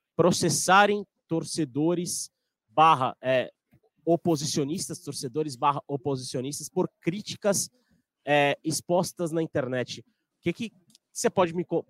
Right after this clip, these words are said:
contar pra gente e pro São Paulino, pra São Paulino dessa história, que é muito complicada, né, de, ainda mais neste momento de reta final de temporada, quando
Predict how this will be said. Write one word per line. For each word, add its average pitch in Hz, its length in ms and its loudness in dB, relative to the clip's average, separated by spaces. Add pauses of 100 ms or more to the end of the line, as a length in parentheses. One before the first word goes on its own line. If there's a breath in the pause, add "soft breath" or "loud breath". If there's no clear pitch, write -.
(100)
contar 156 380 2
pra 151 260 0
gente 170 580 -6
e 147 140 -10
pro 147 240 -10 (140)
São 143 160 -8
Paulino, 143 340 -4
pra 143 140 -10
São 135 160 -10
Paulino 135 240 -6
dessa 147 220 -6
história, 156 300 -2
que 233 240 -2
é 175 160 6 (540)
muito 175 460 0
complicada, 160 580 2 (180)
né, 147 140 -2
de, 135 460 -4
ainda 156 260 0
mais 147 400 0
neste 175 540 -4
momento 160 500 0
de 160 100 -10
reta 147 280 -4
final 147 200 -8
de 143 120 -12
temporada, 143 440 -4
quando 127 320 -10